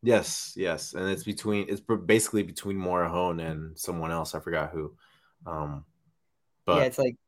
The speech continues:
Speaker 2: there's not really much.
Speaker 1: Dude, this is, the bullpen, I feel like, does not get talked about just 'cause we do have we did just add Xander Bogaerts. We are getting Fernando Tatis back. We did trade for Juan Soto at the trade deadline.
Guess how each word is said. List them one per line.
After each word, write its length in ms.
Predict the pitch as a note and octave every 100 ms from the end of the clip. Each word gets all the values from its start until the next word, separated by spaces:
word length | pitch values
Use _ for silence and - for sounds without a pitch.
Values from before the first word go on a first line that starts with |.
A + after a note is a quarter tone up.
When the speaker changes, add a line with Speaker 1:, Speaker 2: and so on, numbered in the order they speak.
| _
Speaker 2:
there's 180 | - E3
not 140 | D3+ B2+
really 160 | C3
much. 440 | B2 B2+ A2+ - - -
Speaker 1:
Dude, 300 | G2 F2 C#2+ - _ _ _ _ _ _ _ _ -
this 240 | F2+ -
is, 440 | G2+ D#2+ - - - _ _ _ _ _ _ _ _ -
the 80 |
bullpen, 560 | D#2 G#2 B2+ D#3 D3 -
I 120 | G2+
feel 180 | F#2+ A2+
like, 160 | G#2+ E2+
does 120 | E2+
not 200 | F2 F2
get 140 | F2 -
talked 240 | E2+ -
about 300 | F#2 F#2+ F#2
just 180 | F2+ -
'cause 360 | F2 D#2+ D2+ - _ _ _ _ _
we 160 | -
do 400 | E2+ F#2 F2+ F2+
have 560 | E2+ E2+ E2+ D#2+ D#2+ D#2 D#2+ - - _ _ _ _ _ -
we 60 | F2+
did 260 | F2+ G2
just 180 | F#2+ F2
add 220 | E2+ E2+
Xander 360 | D#2 E2+ D#2+ D#2
Bogaerts. 520 | E2 D#2+ E2 D#2 -
We 140 | F2+
are 160 | F#2 G2+
getting 260 | - F2 E2
Fernando 460 | F2+ F2+ F2 F2
Tatis 500 | F2 D#2+ - E2+ E2
back. 260 | E2+ E2 D#2+
We 120 | F#2+
did 260 | F#2 A2+ G#2+
trade 340 | G#2 F#2+ E2+
for 160 | - F#2
Juan 280 | G2+ G2
Soto 360 | F2 F#2 F#2 F2+
at 80 | F2
the 80 | E2+
trade 320 | - F2+ E2
deadline. 480 | E2+ E2+ E2+ E2 D#2+